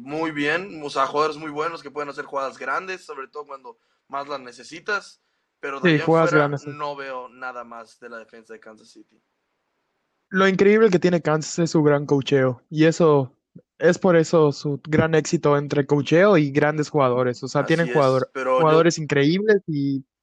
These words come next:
Speaker 2: coordinadores igual
Speaker 1: yo te tengo
Speaker 2: increíbles.
Speaker 1: una pregunta, Gabo, ¿y qué opinas? Tú me estás mencionando así lo de los coaches muy buenos y así. Otra de
Speaker 2: Pues
Speaker 1: las
Speaker 2: pasamos a la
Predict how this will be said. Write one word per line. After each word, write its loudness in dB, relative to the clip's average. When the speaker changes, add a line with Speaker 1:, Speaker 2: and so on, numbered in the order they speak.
Speaker 2:
coordinadores 2
igual 2
Speaker 1:
yo -4
te 0
tengo 4
Speaker 2:
increíbles. -2
Speaker 1:
una -6
pregunta, -14
Gabo, -10
¿y -20
qué -10
opinas? -8
Tú -14
me -12
estás -16
mencionando -10
así -14
lo -12
de -12
los -18
coaches -12
muy -20
buenos -14
y -20
así. -20
Otra 0
de -2
Speaker 2:
Pues 0
Speaker 1:
las 2
Speaker 2:
pasamos 4
a 6
la 4